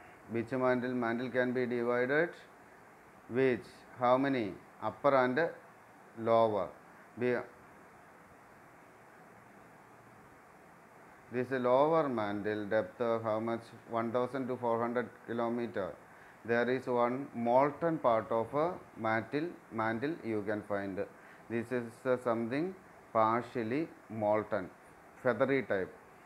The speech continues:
So that can be asthenosphere. Hmm, this name is asthenosphere. Then lower mantle is a solid due to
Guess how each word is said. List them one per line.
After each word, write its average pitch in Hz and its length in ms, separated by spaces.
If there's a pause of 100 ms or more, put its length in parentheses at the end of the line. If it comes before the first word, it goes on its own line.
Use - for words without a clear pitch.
(260)
So 135 140
that 135 300
can 135 420
be 139 180
asthenosphere. 113 1080 (420)
Hmm, 127 280
this 120 220
name 135 380
is 135 200 (140)
asthenosphere. 117 840 (2750)
Then 131 420 (420)
lower 135 480
mantle 175 440
is 139 240
a 127 80
solid 127 540
due 143 220
to 131 180